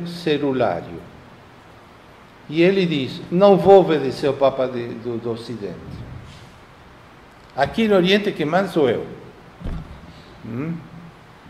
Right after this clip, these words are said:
E o Papa aí, o Papa que tem, por, pelo poder, pelo poder das chaves, dado por Jesus Cristo,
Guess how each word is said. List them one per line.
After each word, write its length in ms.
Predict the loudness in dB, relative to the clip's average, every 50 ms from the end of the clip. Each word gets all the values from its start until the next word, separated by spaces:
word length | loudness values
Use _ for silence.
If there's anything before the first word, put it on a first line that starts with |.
| -20 -20 -20 -20 -20 -18 -10
E 120 | -4 -2 0
o 80 | 0
Papa 420 | 0 0 0 0 0 0 2 2 2
aí, 640 | 4 4 2 2 2 2 0 -2 -2 -4 -6 -8 -10 -12 -16 -20 -20 -20 -20 -16 -8
o 100 | -6 -6
Papa 480 | -6 -2 0 2 2 2 2 0 -2 -2
que 140 | -2 -4 -6
tem, 280 | -4 -4 -4 -4 -4 -6 -10 -4 2
por, 240 | 4 4 4 4 0 -4 -6 -4
pelo 220 | -2 -2 0 -2
poder, 500 | 0 0 2 4 4 4 4 4 2 0 -4 -10 -12 -14 -16 -12 -8
pelo 220 | -4 -2 -2 -2 -2
poder 380 | -4 -4 -4 -2 0 0 0
das 180 | 0 -2 -4 -4
chaves, 460 | -4 -2 -2 -2 -2 -4 -8 -12 -16 -18 -20 -20 -20 -20 -20 -20 -20 -20 -16
dado 480 | -14 -4 2 4 6 6 6 4 2 2
por 140 | 2 2 2
Jesus 340 | 2 0 0 0 -2 -2 -2
Cristo, 540 | -4 -4 -4 -2 -4 -4 -8 -8 -8 -10